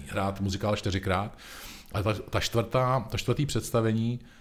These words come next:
bylo tak silný tou odezvou a vším a tím, jak jsme všichni cítili, že zase na nás něco se valí temnýho, že to je vlastně zážitek, který nám spolu s těma, těma virtuálama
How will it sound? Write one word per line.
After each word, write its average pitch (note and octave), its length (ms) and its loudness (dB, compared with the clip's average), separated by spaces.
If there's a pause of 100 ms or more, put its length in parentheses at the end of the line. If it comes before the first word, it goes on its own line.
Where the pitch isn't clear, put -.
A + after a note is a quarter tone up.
(160)
bylo G2+ 100 -2
tak C#3+ 220 2
silný G#2 540 4
tou F#2+ 140 0
odezvou G#2 520 4
a G2 40 0
vším G#2+ 500 2
a E2+ 220 0
tím, G2 240 2
jak F#2+ 100 2
jsme G#2 220 2
všichni G#2 260 2
cítili, G2+ 380 0
že G2+ 60 -2
zase G2 200 -2
na F#2+ 80 2
nás F#2+ 140 -2
něco G2 220 -4
se - 140 -4
valí F#2+ 300 -2
temnýho, F2+ 460 -2 (1300)
že G2 140 -2
to A#2 120 2
je G#2+ 40 6
vlastně G#2+ 240 4
zážitek, G2+ 480 4
který G#2+ 220 4
nám G#2+ 200 4
spolu A2+ 260 4
s - 60 2
těma, G#2+ 320 4
těma G#2 240 4
virtuálama G2 680 4